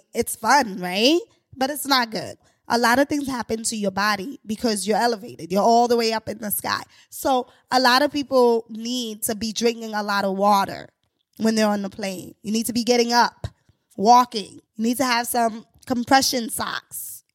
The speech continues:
There's just so many healthy things you can do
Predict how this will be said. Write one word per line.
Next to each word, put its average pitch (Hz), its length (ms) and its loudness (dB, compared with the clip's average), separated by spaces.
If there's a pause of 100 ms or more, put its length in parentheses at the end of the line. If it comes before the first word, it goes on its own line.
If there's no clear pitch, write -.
There's 302 200 0
just - 280 -2
so 294 200 6
many 302 360 -2
healthy 262 540 -2
things 233 380 -4
you 226 100 -8
can 220 200 -6
do 226 240 -4